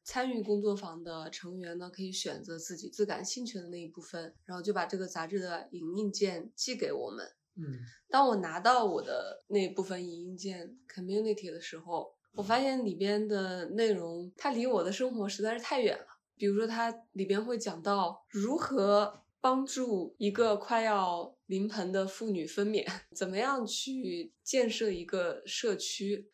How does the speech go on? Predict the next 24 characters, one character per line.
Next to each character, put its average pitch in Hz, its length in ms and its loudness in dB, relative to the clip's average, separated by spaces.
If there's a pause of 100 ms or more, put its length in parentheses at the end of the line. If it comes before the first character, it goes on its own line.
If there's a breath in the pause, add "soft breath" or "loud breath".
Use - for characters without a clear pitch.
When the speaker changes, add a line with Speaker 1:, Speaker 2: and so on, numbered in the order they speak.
(140 soft breath)
Speaker 1:
然 190 120 -2
后 196 60 0
还 208 160 4
有 208 100 6
一 202 60 4
些 202 440 2 (120)
有 214 180 0
点 254 180 2
类 277 140 -2
似 262 160 -6
于 240 40 -6
那 240 120 -8
种 214 140 2
生 277 200 0
活 247 180 2
小 233 200 -6
妙 214 240 2
招 220 240 0
之 214 180 -4
类 190 200 -2
的 147 400 -8
内 202 180 4
容 151 220 0
吧。 - 300 -4